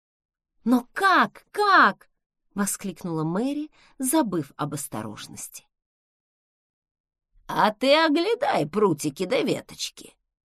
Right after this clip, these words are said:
Коль заметишь, что на них там и сям набухают коричневые комочки,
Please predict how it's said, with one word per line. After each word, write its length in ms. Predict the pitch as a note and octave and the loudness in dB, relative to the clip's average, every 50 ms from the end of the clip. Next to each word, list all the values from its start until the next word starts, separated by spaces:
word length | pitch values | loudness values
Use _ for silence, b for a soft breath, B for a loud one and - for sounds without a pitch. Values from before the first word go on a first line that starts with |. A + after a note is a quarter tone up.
| _ _ _ _ _ _ _ _ _ _ _ _ | _ _ _ _ _ _ _ _ _ _ _ _
Коль 360 | - C#3 D3 E3+ G3 A3 A3 | -4 0 2 4 4 4 2
заметишь, 680 | G3+ F#3+ G#3 G3+ G#3 A3 B3+ C4+ D4+ C4 - - D3+ | 2 0 0 0 2 0 0 0 -2 -4 -6 -6 -6
что 280 | - - - - F#3+ F#3 | -6 -6 -4 -4 -2 0
на 160 | G3 G#3 G#3 | 0 0 0
них 260 | A3+ B3+ C4 A#3+ - | 2 0 0 0 -2
там 380 | - - A#3 B3+ C4+ C4+ C4 A3+ | -4 0 4 4 6 6 4 2
и 40 | G3+ | 0
сям 460 | D#3 - - A3+ B3 C#4 C4+ A#3 G#3 | -2 -4 0 4 4 6 4 4 2
набухают 600 | F#3 E3+ E3 G3 G3 - A#3 A#3 B3+ A#3+ G#3 - | -2 -4 -4 -4 -2 0 2 2 2 2 -2 -4
коричневые 760 | - F#3 F#3 F#3+ F#3+ G3+ A3+ C4 - - C#4+ A#3+ G#3 F#3 F3 C#3+ | -2 -2 -2 0 -2 -4 -6 -8 -6 -4 -4 -4 -2 -4 -6 -6
комочки, 960 | - - D3+ C#3 C#3 C#3+ C#3 F3 - - - - - - - D#4 - - | -2 -2 -2 0 0 -2 -2 -4 -4 -6 -8 -14 -12 -8 -8 -8 -8 -8